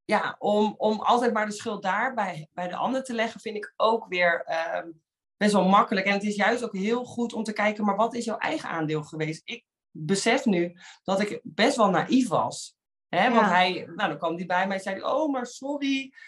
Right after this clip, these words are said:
Speaker 1: En, eh, dit en dit heb ik verkeerd gedaan." En dan had ik zoiets van, "Oh ja, maar daar kan jij toen niks
Speaker 2: Ja.
Speaker 1: aan doen." En, eh, eh. En dan uiteindelijk zat er altijd weer wat achter.
Speaker 2: Ja.
Speaker 1: En ik ging er altijd, ik ging er altijd blindelings in mee. En ik had zoiets van: En dat geloofde ik weer. En dat is ook wel echt de dynamiek van, eh,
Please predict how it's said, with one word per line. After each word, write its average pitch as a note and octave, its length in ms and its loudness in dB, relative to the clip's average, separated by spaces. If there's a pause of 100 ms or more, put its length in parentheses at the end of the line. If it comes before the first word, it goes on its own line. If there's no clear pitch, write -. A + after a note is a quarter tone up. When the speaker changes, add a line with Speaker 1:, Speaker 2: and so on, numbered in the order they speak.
(180)
Speaker 1:
En, A3 280 2
eh, G#3+ 160 2
dit B3+ 180 0
en A#3+ 60 2
dit B3+ 140 2
heb C#4 140 0
ik C4 120 -6
verkeerd C4 380 -2
gedaan." A#3 280 2
En A3+ 100 4
dan G#3 100 2
had G#3+ 100 4
ik G#3+ 60 -4
zoiets A3 200 -8
van, - 80 -8
"Oh C#4 240 0
ja, C4+ 200 -2
maar C4 140 -4
daar A#3+ 100 -6
kan B3 180 -4
jij - 180 -4
toen C4+ 180 -10
niks G#3+ 180 0
Speaker 2:
Ja. - 40 0
Speaker 1:
aan A#3 180 -4
doen." C4 500 0
En, G#3 200 -4 (320)
eh, C4 240 6
eh. A#3+ 400 4
En A3+ 80 0
dan G#3+ 300 2
uiteindelijk G#3 920 -2
zat A3 260 -4
er F#3 60 -2
altijd A#3+ 240 2
weer F#3+ 120 -2
wat F3 120 -8
achter. - 500 -4 (420)
Speaker 2:
Ja. G3+ 180 -2
Speaker 1:
En A3+ 220 2
ik A3 80 2
ging B3 260 2
er A3 60 2
altijd, G3+ 320 -2
ik A#3 80 -4
ging C4+ 200 -2
er A3 60 0
altijd F#3+ 440 -2 (260)
blindelings G#3+ 640 4
in G3 160 4
mee. A3+ 300 6
En F3+ 80 2
ik F#3 100 -4
had G#3 160 2
zoiets G3+ 280 -4
van: - 180 -4
En F3+ 60 -2
dat F3 180 -6
geloofde A3+ 500 2
ik G#3 120 -10
weer. G#3 160 -2
En F#3+ 60 -4
dat F3+ 120 -4
is - 80 -12
ook E3+ 100 -16
wel - 100 0
echt - 120 -8
de F3+ 80 -20
dynamiek F#3+ 460 -2
van, F3+ 340 0
eh, F3 240 -4